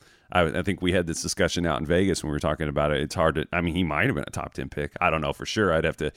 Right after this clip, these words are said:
I mean, I know Alabama has certainly hurt without him being there. Two more guys talking about coming out early. Baylor is a team. They're a one seed in this tournament. I haven't heard a lot of people say they expect them to go the distance again because they're not as good as they were a year ago.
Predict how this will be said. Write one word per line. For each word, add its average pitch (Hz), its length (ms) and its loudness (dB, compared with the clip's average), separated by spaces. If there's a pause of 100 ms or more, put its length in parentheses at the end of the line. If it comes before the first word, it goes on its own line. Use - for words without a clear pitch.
(420)
I 87 80 -2
mean, 85 180 -2
I 82 140 2
know 104 140 4
Alabama 98 560 4
has 76 260 -6
certainly 76 360 -6
hurt 80 220 -2
without 78 280 -2
him 76 80 -6
being 76 240 -8
there. 78 260 -6 (100)
Two 185 220 -2
more 143 260 4
guys 123 380 6
talking 127 240 0
about 104 160 2
coming 117 240 0
out 101 200 4
early. 95 500 2 (420)
Baylor 180 420 8
is 165 140 2
a 143 60 -4
team. 127 380 -2
They're 120 100 6
a 107 80 6
one 104 280 2
seed 113 300 0
in 107 100 0
this 101 180 -4
tournament. 98 680 -2
I 123 120 6
haven't 127 140 4
heard 117 160 2
a 107 40 0
lot 107 160 6
of 104 60 -4
people 98 200 -4
say 101 180 0
they 92 140 2
expect - 500 -2
them 87 220 -4
to 85 140 -4
go 87 420 2
the 82 120 -4
distance 78 420 -6
again 90 480 -4
because 87 260 -4
they're 85 140 -6
not 82 200 -2
as 80 120 -6
good 82 140 -6
as 71 80 -10
they 80 100 -4
were 80 220 -4
a 76 60 -4
year 104 340 0
ago. 76 420 0